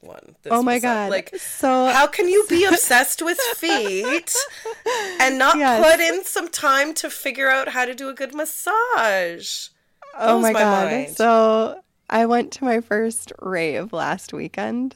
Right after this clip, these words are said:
Speaker 2: I think it was last weekend, two
Speaker 1: Uh-huh.
Speaker 2: weekends ago, maybe. I don't know. Um, so my feet are, like, dying.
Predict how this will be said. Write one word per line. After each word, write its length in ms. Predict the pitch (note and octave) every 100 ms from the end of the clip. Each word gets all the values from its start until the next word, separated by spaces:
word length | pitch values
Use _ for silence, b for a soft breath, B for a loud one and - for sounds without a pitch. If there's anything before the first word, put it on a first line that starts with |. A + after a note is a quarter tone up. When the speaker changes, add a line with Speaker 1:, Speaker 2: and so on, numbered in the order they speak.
| -
Speaker 2:
I 60 |
think 180 | F3+ D#3+
it 60 | -
was 100 | E3+
last 260 | - G3 -
weekend, 500 | - F#3 A3 B3+ -
two 80 | F#3+
Speaker 1:
Uh-huh. 100 | G3
Speaker 2:
weekends 240 | A#3+ A#3+
ago, 200 | A#3 A#3+
maybe. 380 | A#3+ A3+ A#3+ A#3+
I 140 | F3
don't 100 | E3+
know. 220 | C#3+ D#3 G3 -
Um, 500 | A3 G#3 F3 F3+ F3+ -
so 160 | -
my 180 | C4+ B3+
feet 380 | B3+ - A3 G#3+
are, 180 | A3+ A#3+
like, 380 | A3+ A3 - - _ _ - G#3
dying. 840 | D3+ D3+ D3+ C#3+ D3 G#3 B3+